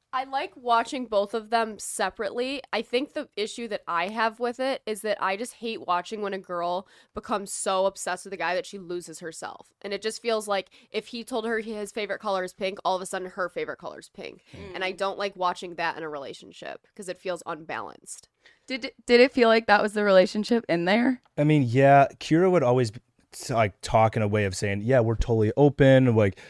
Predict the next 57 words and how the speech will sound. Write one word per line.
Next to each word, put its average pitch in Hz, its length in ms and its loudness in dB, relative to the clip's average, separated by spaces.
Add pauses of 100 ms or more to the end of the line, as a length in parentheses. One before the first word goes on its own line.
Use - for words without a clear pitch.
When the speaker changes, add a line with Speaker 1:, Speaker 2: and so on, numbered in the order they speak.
(160)
Speaker 3:
and 107 140 0
Will 113 140 2
would 104 120 -2
say, 104 140 -4
"We're 101 80 -4
totally 101 260 -6
open," 113 600 -4
but 104 260 -4
it 101 160 -12
definitely 120 360 -4
felt 110 320 -4
like, 98 360 -8 (460)
I 120 40 -6
mean, 127 160 -4 (120)
when 117 160 -4
I 135 200 2
left, 101 280 -4
I 113 100 -2
thought 110 260 -2
that 107 100 -8
they 104 100 -6
were 95 140 -8
just - 260 -16
never 107 360 -6
gonna 98 120 -8
be 92 60 -10
broken. 87 480 -14
I 107 140 -4
thought 113 220 0
they 117 80 4
Speaker 2:
Right. 113 40 4
Speaker 3:
were 110 60 4
always 107 300 2
gonna 104 180 -2
be, 95 320 -2
like, 90 200 -8
solid 95 420 0
to 104 100 -6
the 90 120 -6
end. 87 300 -10
And 101 200 -4
so 101 280 0
I 117 160 2
was 120 240 0
extremely 101 840 -6 (220)
surprised 95 500 -4
when 95 80 -8
I 95 40 -8
saw 95 240 -4
Will 92 420 -4 (500)
kissing 98 440 -4
that 95 200 -8
Flo 92 220 -6
girl 85 180 -14
or 82 120 -12
whatever. 98 160 -6
Speaker 2:
Yeah. 139 220 2